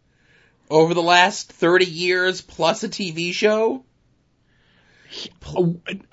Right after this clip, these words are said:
Speaker 2: okay.
Speaker 1: Plus,
Speaker 2: Now, I
Speaker 1: he
Speaker 2: don't wanna
Speaker 1: did Avatar, and then he said his next movies are gonna be two Avatar sequels.
Speaker 2: Okay. First of all, he had stuff to do with the first two Terminator movies.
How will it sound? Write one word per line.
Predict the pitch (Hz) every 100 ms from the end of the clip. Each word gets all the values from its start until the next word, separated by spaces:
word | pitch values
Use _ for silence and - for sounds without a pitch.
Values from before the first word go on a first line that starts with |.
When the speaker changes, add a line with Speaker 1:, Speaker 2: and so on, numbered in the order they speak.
| -
Speaker 2:
okay. | 190 180 - - - _ -
Speaker 1:
Plus, | - 185 214 143
Speaker 2:
Now, |
I | 139
Speaker 1:
he |
Speaker 2:
don't | 160
wanna | 170
Speaker 1:
did | 208 196
Avatar, | 185 180 180 190 196 196 196 214
and | 180 165
then | 170
he | 170 165
said | 175 160
his | 156
next | 156 160 -
movies | 165 160 165 156
are |
gonna | 156 151
be | 147 139 - _ - _ _ _ _ _
two | - 160 175 139
Avatar | 160 160 151 156 151
sequels. | - 156 165 202 214 247 - - _ _ _ _ -
Speaker 2:
Okay. | 170 135 131 - - - _
First | - 196 226 233
of | 220
all, | 214 202 196 -
he | - 185
had | 175 165 147 -
stuff | - - 185 190 -
to |
do | 196 220
with | 208 -
the | 156
first | - 185 185 180 -
two | 190
Terminator | - 175 156 147 135
movies. | 131 123 120